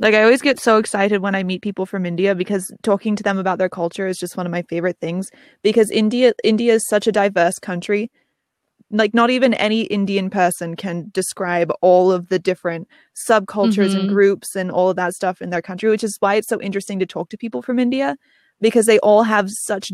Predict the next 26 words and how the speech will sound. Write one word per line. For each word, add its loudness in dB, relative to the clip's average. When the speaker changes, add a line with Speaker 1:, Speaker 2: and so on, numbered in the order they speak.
Speaker 1:
different -2
stories 0
and -4
backgrounds, 0
and -4
it's 2
just 0
super -4
fascinating. -4
And -6
I 2
love 2
hearing 0
Speaker 2:
Mm-hmm. -2
Speaker 1:
about -2
how -2
they 0
celebrate -2
holidays 0
like -4
Diwali 4
and -2
Holi, 2
and -4
it's -10
just -4